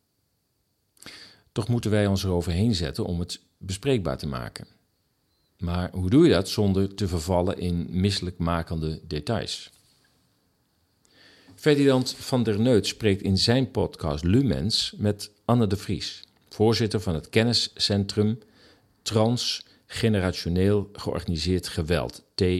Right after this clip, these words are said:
G G. Deze stichting doet onderzoek naar het bestaan van georganiseerd misbruik in Nederland en biedt begeleiding aan hulpverleners.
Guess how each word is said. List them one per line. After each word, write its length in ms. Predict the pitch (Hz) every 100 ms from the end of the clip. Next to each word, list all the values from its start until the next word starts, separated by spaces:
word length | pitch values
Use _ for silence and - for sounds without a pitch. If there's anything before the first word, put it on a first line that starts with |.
| -
G 420 | - - 82 73
G. 400 | - 90 64 - _ _ _ _ _ _ _ _ _ _ _ _ - - -
Deze 220 | 123 107
stichting 340 | 107 165 131 107
doet 140 | 110
onderzoek 380 | 127 135 98 110
naar 140 | 104
het 80 | 80
bestaan 420 | 92 - 95 107
van 320 | - 87 85 -
georganiseerd 720 | - - - - 82 85 78
misbruik 440 | 85 85 95 82
in 80 | 76
Nederland 400 | 69 82 107 123
en 200 | 78 80
biedt 280 | 78 95 -
begeleiding 560 | 80 - 73 73 82 101
aan 80 |
hulpverleners. 880 | 90 101 85 - 62 - - - -